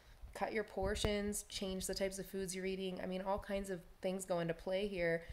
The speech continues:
Maybe it's the amount of exercise you're getting is inconsistent, um, and so you need to change your, your food intake based on that.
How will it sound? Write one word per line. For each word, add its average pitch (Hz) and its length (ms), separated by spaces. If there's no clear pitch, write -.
Maybe 190 280
it's - 300
the 185 180
amount 185 240
of 175 80
exercise 185 600
you're 175 120
getting 175 320
is 170 180
inconsistent, 196 1120
um, 180 340
and 180 220
so - 100
you 175 160
need 180 140
to 175 80
change 180 400
your, 170 340
your 208 120
food 269 240
intake 165 500
based 160 240
on 170 160
that. 160 240